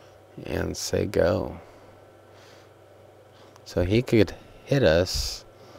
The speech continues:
for five next turn. Trample damage, but I still don't think he wants to trade the Giant for the Assassin. I just love that Thrill Kill Assassin, just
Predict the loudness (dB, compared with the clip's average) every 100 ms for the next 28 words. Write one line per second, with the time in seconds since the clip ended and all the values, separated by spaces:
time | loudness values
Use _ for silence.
0 | -20 -20 -20 -20 -20 -12 -8 -2 6 10
1 | 10 8 2 -2 -4 -4 -2 -2 -2 -2
2 | -6 -10 -8 -4 -4 -2 2 2 2 -2
3 | -4 -6 -2 2 2 0 -8 -20 -20 -20
4 | -20 -20 -18 -8 4 6 8 6 4 0
5 | 0 0 0 -2 -6 -4 -4 -2 -2 -2
6 | -6 -8 -6 -4 -2 -2 -2 -6 -12 -16
7 | -20 -20 -20 -20 -20 -20 -20 -20 -20 -20
8 | -20 -20 -20 -20 -20 -20 -20 -20 -20 -20
9 | -20 -20 -20 -20 -20 -20 -20 -20 -20 -6
10 | 6 8 10 8 8 12 12 10 8 8
11 | 4 6 6 6 4 2 2 0 -2 -2
12 | -4 -6